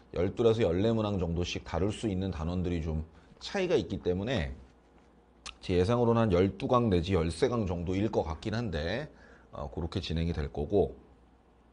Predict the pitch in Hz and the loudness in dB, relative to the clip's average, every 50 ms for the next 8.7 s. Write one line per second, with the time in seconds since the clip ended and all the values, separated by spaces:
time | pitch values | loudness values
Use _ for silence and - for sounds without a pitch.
0 | _ _ _ _ - - - 90 98 - - 147 143 98 87 87 - 156 - - | _ _ _ _ -20 -10 -2 0 0 2 4 6 6 6 6 4 2 0 -2 0
1 | - 151 147 156 151 107 87 104 120 123 127 123 127 - 180 - - 151 107 87 | -2 0 0 2 2 4 4 4 2 2 2 2 0 0 -4 -6 -4 -4 -4 -2
2 | - 117 - - 117 98 82 73 73 78 92 110 135 151 - - - 104 113 - | -4 -4 -2 0 0 0 0 -2 -2 -4 -4 -4 -4 -6 -4 -2 -2 0 0 0
3 | - 160 147 143 - - 120 120 139 143 147 139 120 101 107 110 - 165 160 - | 0 0 0 0 0 2 4 4 4 4 4 4 4 2 0 -2 -4 -6 -2 0
4 | 151 131 131 135 139 143 143 - - 135 120 101 101 98 107 123 139 156 160 170 | 0 0 0 -2 -4 -6 -8 -8 -6 -6 -4 -2 -2 -2 -2 -2 -2 -2 -4 -6
5 | - - - - - - - - - - - _ - - 73 76 76 76 73 - | -10 -14 -20 -20 -20 -20 -20 -20 -20 -20 -20 _ -10 -8 -6 -4 -4 -6 -6 -6
6 | - 104 135 147 139 135 123 123 123 120 - 135 135 135 - 123 123 120 - - | 0 6 6 8 8 8 6 6 4 2 2 0 0 0 -2 -4 -6 -4 -2 0
7 | 85 90 95 95 95 85 90 87 82 80 - - - - - - _ _ _ - | 0 2 2 2 2 0 0 -2 -4 -4 -8 -14 -20 -20 -20 -20 _ _ _ -4
8 | 76 87 104 113 107 92 82 71 67 76 87 110 143 170 | -2 0 2 2 2 0 0 -2 -4 -4 -4 -4 -4 -6